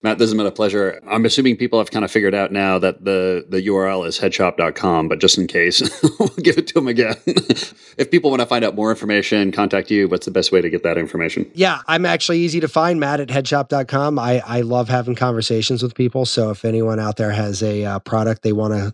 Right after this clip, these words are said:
Speaker 2: kind of talk about, we are very keenly interested in co-marketing endeavors with people.
Speaker 1: Yeah.
Speaker 2: We, I think one of our give back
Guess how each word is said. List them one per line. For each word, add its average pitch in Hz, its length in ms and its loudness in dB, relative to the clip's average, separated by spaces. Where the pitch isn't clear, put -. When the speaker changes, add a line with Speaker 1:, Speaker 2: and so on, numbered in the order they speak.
Speaker 2:
kind 110 160 0
of 95 60 -6
talk 107 260 -2
about, 113 340 0
we 113 160 0
are 107 340 -2
very 117 420 0
keenly 117 420 0
interested 113 480 -2
in 107 220 -2
co-marketing 120 960 0
endeavors 131 520 0
with 139 140 -4
people. 143 260 -2
Speaker 1:
Yeah. 127 120 2
Speaker 2:
We, 113 260 0
I 127 80 -4
think 127 220 2
one 135 140 2
of 123 80 -2
our 123 100 -2
give 113 280 -2
back 123 460 -2